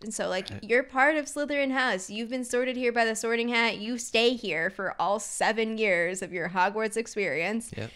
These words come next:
Speaker 1: And so even if you don't subscribe to this sort of stuff, like, you, you go along with it to,
Speaker 2: You know,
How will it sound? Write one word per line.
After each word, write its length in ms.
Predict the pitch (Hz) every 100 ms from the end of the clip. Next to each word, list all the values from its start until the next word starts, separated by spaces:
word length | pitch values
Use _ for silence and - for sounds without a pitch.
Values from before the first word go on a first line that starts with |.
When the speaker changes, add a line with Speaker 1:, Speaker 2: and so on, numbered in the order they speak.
| - -
Speaker 1:
And 200 | 208 226
so 280 | 226 220 214 -
even 320 | 262 277 285
if 100 | 262
you 140 | 269
don't 400 | 226 214 214 226
subscribe 520 | - 202 - 185 160 185
to 100 | 196
this 300 | 180 175 190
sort 400 | - - 196 208
of 80 | 208
stuff, 420 | - 127 151 226 - _ _ _ _ _ _ -
like, 340 | 208 185 180 202
you, 240 | 208 196 - - _
you 120 | 214 208
go 280 | 220 240
along 320 | 262 262 269 277
with 160 | 247
it 400 | 180 196 269 330 - _ _ _ _ _ - _ - -
to, 140 | - 220
Speaker 2:
You 100 | 143
know, 320 | 151 143